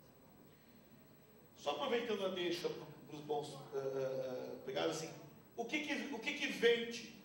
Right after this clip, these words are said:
Vende no sentido comercial ou vende no sentido jornalístico? Um bom personagem. Quem já fez televisão aqui sabe: se a matéria tem um bom personagem, a audiência sobe. A nossa pesquisa de favelas, que a gente lançou no Copacabana Palace,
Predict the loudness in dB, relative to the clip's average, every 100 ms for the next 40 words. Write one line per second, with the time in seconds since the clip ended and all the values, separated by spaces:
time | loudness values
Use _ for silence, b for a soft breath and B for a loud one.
0 | 0 2 2 0 -2 -2 -2 -2 -4 -2
1 | 0 0 0 4 6 6 4 6 6 6
2 | 2 2 0 -2 -4 -4 -2 2 4 4
3 | 2 -2 -6 -8 -14 -20 -20 -20 -20 -20
4 | -20 -10 4 8 8 8 4 2 0 0
5 | -2 -6 -12 -18 -20 -20 -20 -20 -20 -6
6 | 0 4 4 6 2 0 -2 -2 -2 0
7 | 2 2 0 -6 -2 -2 -2 -4 -2 -2
8 | 0 0 2 2 0 4 4 4 0 -2
9 | -2 -2 -2 -2 -4 -4 -4 -4 -6 -4
10 | -4 -4 -10 B B B -6 2 4 4
11 | 2 2 0 2 2 2 0 -2 2 4
12 | 4 2 -2 -4 -6 -4 -6 -6 -10 -4
13 | -2 -2 -6 -6 -4 2 2 2 -4